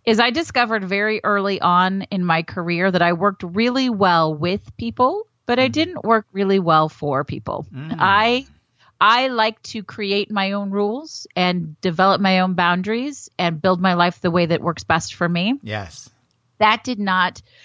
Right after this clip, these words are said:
Speaker 1: coordinate very well with working, uh, in an office for other people. And, and I did that for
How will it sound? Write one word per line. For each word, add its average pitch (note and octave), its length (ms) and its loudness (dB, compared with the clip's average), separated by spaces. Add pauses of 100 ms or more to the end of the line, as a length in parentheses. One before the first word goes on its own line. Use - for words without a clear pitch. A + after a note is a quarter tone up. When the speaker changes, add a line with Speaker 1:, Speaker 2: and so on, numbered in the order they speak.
(180)
Speaker 1:
coordinate A#3+ 520 0
very F3+ 300 0
well D#3 340 2
with F#3+ 180 -2
working, F#3+ 800 -2
uh, E3 240 -4
in D#3+ 60 -2
an E3 140 0
office D#3 420 2
for E3 200 0
other D#3 200 2
people. G#3 280 0
And, F#3 120 2
and C#4 180 0
I E4 100 0
did G3 320 -2
that B2 280 -2
for E3+ 440 -2